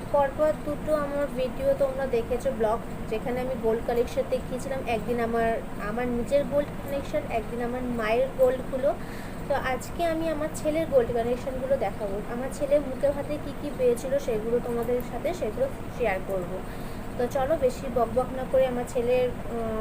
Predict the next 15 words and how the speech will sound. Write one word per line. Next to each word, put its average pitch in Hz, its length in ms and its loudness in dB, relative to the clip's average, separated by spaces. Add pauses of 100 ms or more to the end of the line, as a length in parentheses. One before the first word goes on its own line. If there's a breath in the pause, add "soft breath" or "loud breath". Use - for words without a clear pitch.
(160)
গোল্ড 523 260 10
কালেকশন, 554 380 0 (140)
সিলভার 262 440 2
কালেকশন 254 420 0
কী - 160 -6
কী 277 160 -4
আছে - 160 -2
সেগুলো 247 220 0 (100)
সমস্ত 233 280 -4 (100)
কিছু 302 220 -4
তোমাদেরকে 233 480 0
আমি 311 100 -2 (420 loud breath)
দেখিয়ে 240 300 0
দিই 277 180 -4
চটপট। 202 400 -4